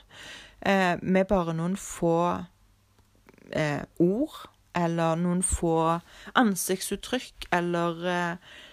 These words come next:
eh, kroppsholdning kan gjøre et møte helt forferdelig, eller respektfullt. Eh, jeg tror ikke alltid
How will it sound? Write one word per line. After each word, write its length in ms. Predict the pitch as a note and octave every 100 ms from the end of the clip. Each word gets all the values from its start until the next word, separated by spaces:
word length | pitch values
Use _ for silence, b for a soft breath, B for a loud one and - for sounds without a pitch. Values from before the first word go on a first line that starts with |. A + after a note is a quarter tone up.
| B -
eh, 440 | - B1+ C2 A1+
kroppsholdning 1120 | - G3 - - - G3+ G3 G3+ A#3+ B3+ -
kan 420 | - - F3+ G3 - _ _ _
gjøre 340 | F#3 F3+ E3+ F3+
et 140 | -
møte 680 | G#3+ D#3 C#3+ - E3 F#3 G3+ _ -
helt 340 | F3+ E3 - -
forferdelig, 580 | - G3 E3 F3 A3 C#4+ - _ _ _ _ _ -
eller 500 | F3 D#3+ E3 E3+ - _ _ _ _ _ -
respektfullt. 800 | F3+ - - - C4+ C#4 - - _ B B B B B B B _ -
Eh, 360 | G3+ G3 F#3 -
jeg 160 | F#3+ G3+
tror 360 | - A3 G#3 A3
ikke 200 | - -
alltid 500 | - F#3 - - D#4